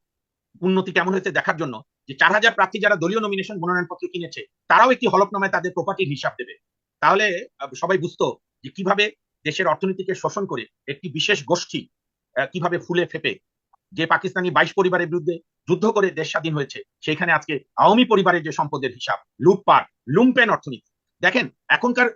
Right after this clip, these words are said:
এই আওয়ামী লুম্পেনদের আরেকটা বৈশিষ্ট্য হচ্ছে, ধরেন পাকিস্তানিরাও আমাদের শোষণ করেছে,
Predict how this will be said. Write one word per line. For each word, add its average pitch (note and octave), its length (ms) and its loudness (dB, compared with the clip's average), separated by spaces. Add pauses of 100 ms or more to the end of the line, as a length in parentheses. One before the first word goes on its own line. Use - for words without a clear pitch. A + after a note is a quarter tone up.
(160)
এই D#3+ 160 -2
আওয়ামী G#3 300 4
লুম্পেনদের A#3 460 0
আরেকটা A3 340 0
বৈশিষ্ট্য E3+ 380 -10
হচ্ছে, - 240 -8 (300)
ধরেন G3+ 200 0
পাকিস্তানিরাও C4 500 0
আমাদের G#3+ 240 -2
শোষণ D#3+ 280 -12
করেছে, - 300 -16